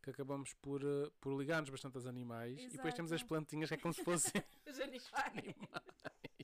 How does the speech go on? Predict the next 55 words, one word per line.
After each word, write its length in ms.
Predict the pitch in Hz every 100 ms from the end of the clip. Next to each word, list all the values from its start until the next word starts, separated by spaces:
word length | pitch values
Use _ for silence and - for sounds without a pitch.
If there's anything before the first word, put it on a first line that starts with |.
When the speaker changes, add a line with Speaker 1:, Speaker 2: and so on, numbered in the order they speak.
| - - - - - -
Speaker 2:
E 80 |
quem 160 | - 339
Speaker 1:
É 120 | 277
Speaker 2:
tem 80 | 339
Speaker 1:
assim, 80 | 339
e 40 | 233 320
Speaker 2:
filhos, 160 | 262 233
os 120 | 277
filhos 200 | - 285
acabam 320 | 294 302 285
por 100 | 277
ser 160 | - 285
quase, 320 | - 277 247
tratar 400 | - 254 262 247
também 340 | 240 240 240 226
os 80 |
filhos 200 | - 233
quase 240 | - 233 -
como 200 | 233 226
uns 140 | 220
amigos. 500 | 226 220 202 190 370 - - - - _ _ _ _
O 160 | - 311
que, 140 | -
a 60 | 339
meu 200 | 339 349
ver, 160 | 311
se 80 | 226
calhar 200 | - 285
até 100 | 294
posso 240 | 320 247 -
falar 140 | 214
mais 160 | 202 202
à 60 |
frente 260 | 196 202 -
sobre 180 | 214 262
isto, 180 | - - _
pode, 300 | 302 294 285 262
não 220 | 254 269
é 60 | 277
necessariamente 580 | 277 - 262 254 254 247
mau. 200 | 240 214
À 100 | 214
partida 300 | 240 247 269
a 20 |
gente 160 | 269 233
pensa, 240 | 214 -
"Epá, 120 | -
mas 160 | 190 190
um 100 | 202
filho 200 | - 226
não 80 | 226
é 60 | 233
um 100 | 269
amigo, 400 | 294 240 208 196
né?" 280 | 185 202